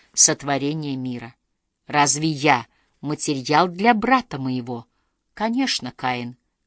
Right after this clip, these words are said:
конечно. Время мер. Смотри, идолы. Всечеловеческий квартал. Покаянный погром, тысяча семьсот шестьдесят четвертый, был страшен, но бывали погромы и пострашнее,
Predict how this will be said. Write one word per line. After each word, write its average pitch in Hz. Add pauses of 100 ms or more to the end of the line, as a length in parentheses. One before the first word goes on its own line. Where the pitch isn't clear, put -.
конечно. 214 (840)
Время 202
мер. 165 (380)
Смотри, 165
идолы. 147 (640)
Всечеловеческий 196
квартал. 147 (560)
Покаянный 214
погром, 165 (380)
тысяча 190
семьсот 180
шестьдесят 175
четвертый, 165 (260)
был 190
страшен, 196 (340)
но 156
бывали 170
погромы 196
и 208
пострашнее, 220